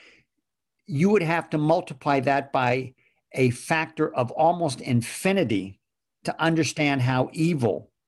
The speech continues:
and how tyrannical the Communist Chinese Party is.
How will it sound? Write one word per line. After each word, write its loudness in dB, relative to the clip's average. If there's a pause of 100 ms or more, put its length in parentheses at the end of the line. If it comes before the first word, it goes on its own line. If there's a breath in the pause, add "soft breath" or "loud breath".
(400 soft breath)
and 2
how 2
tyrannical 0
the -6
Communist 0
Chinese 0
Party -2
is. -8